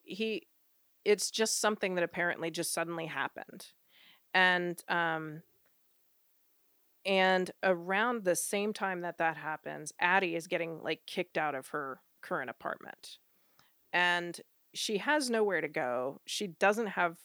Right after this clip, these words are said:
like, money at this time, but he's working two jobs and she knows it. So she reaches out to him and is just like, "Is there anything you can do to help me out?" And he's kinda like, "Okay,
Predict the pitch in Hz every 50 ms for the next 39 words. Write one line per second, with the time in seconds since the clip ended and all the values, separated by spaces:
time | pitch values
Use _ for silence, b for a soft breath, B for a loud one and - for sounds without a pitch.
0 | - - 165 170 170 - - 202 170 170 165 156 139 110 135 131 - - - -
1 | - - - 147 131 117 85 87 139 147 - 185 180 - - _ - - - 269
2 | 311 330 285 - 180 185 180 165 - - 175 175 - - - 170 151 160 151 131
3 | 113 107 107 - - 117 151 - - 165 156 139 135 131 104 - 135 - - -
4 | - 165 151 156 151 b b b b b b b b b - - - 247 247 254
5 | 247 226 - - 175 175 160 156 - - 160 156 156 151 143 139 139 139 139 143
6 | 156 - _ _ _ _ _ - 165 170 165 170 160 - - 156 131 123 - _
7 | _ _ _ _ - - 185 180 190 190 170 170 170 160 160 147 143 139 - 151
8 | 151 - 101 143 147 - - - - - - - - - _ _ _ _ _ _
9 | _ _ _ _ _ _ _ _ _ _ - 185 185 180 175 175 175 165 - _
10 | - - 190 226 233 - - - 220 214 196 185 175 - 160 151 - 156 98 85
11 | 117